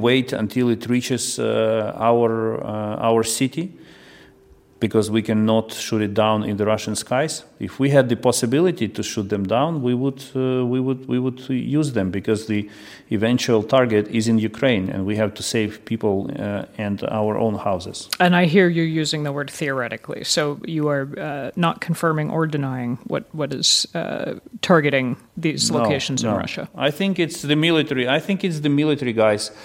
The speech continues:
Speaker 1: who have to confirm or deny, uh, hitting, uh, this or that target. My point to you is that we are fighting against the enemy who is much stronger and has more resources than we do. And everything we do is aimed at saving,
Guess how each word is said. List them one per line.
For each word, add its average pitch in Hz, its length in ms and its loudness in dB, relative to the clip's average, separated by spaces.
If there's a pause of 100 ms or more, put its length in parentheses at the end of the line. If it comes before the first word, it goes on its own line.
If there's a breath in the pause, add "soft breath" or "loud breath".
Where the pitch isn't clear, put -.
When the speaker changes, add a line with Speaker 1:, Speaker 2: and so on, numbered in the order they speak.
(260 loud breath)
Speaker 1:
who 117 140 -2
have 117 200 6
to 113 100 0
confirm 110 540 4
or 101 220 0
deny, 101 500 0
uh, 101 240 -2
hitting, 98 480 -4 (100)
uh, 98 280 -2
this 104 360 -4
or 95 220 -4
that 101 240 -6
target. 98 320 -4 (400 loud breath)
My 160 140 4
point 170 320 4
to 147 100 0
you 131 280 4
is 110 240 -4
that 117 320 4
we 135 160 2
are 139 120 2 (100)
fighting 123 440 0
against 110 340 0
the 110 120 0
enemy 104 400 0
who 113 180 -2
is 101 160 0
much 113 280 2
stronger 101 500 0
and 104 240 -4
has 107 420 -4
more 123 240 6
resources 107 580 0
than 98 220 -2
we 95 120 -2
do. 92 280 -4 (580 loud breath)
And 107 200 2
everything 135 500 4
we 113 140 6
do 95 360 0 (460 loud breath)
is 101 240 -2
aimed 110 500 2
at 104 220 -2
saving, 104 640 0